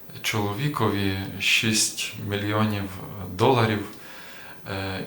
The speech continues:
і, на жаль, він про це не знав, він же десь був на вулиці, і тому його шукали.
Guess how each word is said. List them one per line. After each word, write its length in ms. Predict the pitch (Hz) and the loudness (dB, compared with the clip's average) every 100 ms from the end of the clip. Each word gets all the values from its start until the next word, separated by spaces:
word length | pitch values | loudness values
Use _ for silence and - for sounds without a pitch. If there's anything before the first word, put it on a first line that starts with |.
| - | -8
і, 480 | 110 101 98 98 98 95 92 92 92 - - - - - - | -6 -2 0 2 2 0 -4 -4 -8 -12 -16 -18 -18 -18 -8
на 140 | 110 107 | -2 4
жаль, 220 | 113 110 104 | 6 4 4
він 140 | 110 | 0
про 140 | 104 - | -2 -2
це 460 | - 98 92 90 90 | 0 0 0 -4 -2
не 120 | 110 | 2
знав, 480 | 120 110 107 101 101 - - 104 | 4 6 6 4 -2 -10 -14 -6
він 80 | 95 | -4
же 120 | 98 | -4
десь 160 | 98 | -4
був 280 | 92 95 95 | -4 -2 0
на 80 | 107 | 0
вулиці, 500 | 113 120 101 95 117 120 | 2 2 2 2 0 -4
і 40 | |
тому 320 | - 117 123 | -2 2 4
його 360 | 120 113 117 113 - - - - - - | 4 4 2 0 -6 -10 -10 -10 -12 -8
шукали. 680 | - - 143 170 135 95 92 | -2 2 6 10 10 10 4